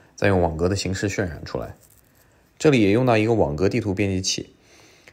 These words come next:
这类做法在游戏开发里非常常见。后端我们忽略掉跟Chat G P T的A P I，还有处理前端请求的 plumbing code。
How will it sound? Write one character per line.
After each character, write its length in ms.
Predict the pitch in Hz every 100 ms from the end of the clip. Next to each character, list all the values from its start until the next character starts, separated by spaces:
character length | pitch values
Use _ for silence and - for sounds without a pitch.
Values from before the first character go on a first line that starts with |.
| _ _
这 140 | -
类 100 | 147
做 160 | 139 143
法 140 | 117
在 80 | 95
游 160 | 95 92
戏 140 | -
开 180 | 110 110
发 160 | 107 110
里 100 | -
非 160 | -
常 160 | 92 85
常 220 | - 65
见。 160 | 76 - - _ - - - -
后 220 | - 202
端 220 | 147 131 127
我 80 |
们 320 | 87 90 98 104
忽 180 | -
略 140 | 117 110
掉 260 | 101 92
跟 240 | 87 92 92
Chat 200 | - 101
G 140 | 104
P 120 | 101
T 120 | 104 101
的 80 | 87
A 100 | 92
P 180 | - 92
I， 200 | 90 85
还 100 | 85
有 140 | 82
处 140 | -
理 100 | 92
前 180 | 76 -
端 160 | 82 92
请 160 | -
求 160 | 64 -
的 100 | 76
plumbing 380 | 78 87 90 80
code。 240 | - 50